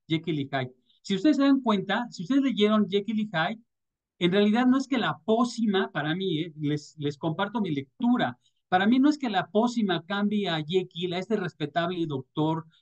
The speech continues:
victoriano salvavidas, no es que lo transforme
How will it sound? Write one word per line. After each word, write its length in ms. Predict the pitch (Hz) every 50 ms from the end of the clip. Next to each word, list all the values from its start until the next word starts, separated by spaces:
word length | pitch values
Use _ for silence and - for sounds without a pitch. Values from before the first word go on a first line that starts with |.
| _ -
victoriano 800 | - 147 143 143 - 143 143 143 147 156 156 156 151 156 170 170
salvavidas, 880 | 175 - 135 135 131 131 131 139 165 165 160 143 143 180 220 214 - _ _ _ _ _ _ -
no 120 | 156 185
es 100 | 233 240
que 100 | - 254
lo 160 | 220 202 190
transforme 840 | - 180 139 131 151 - - - 202 214 233 247 247 214 208 185 -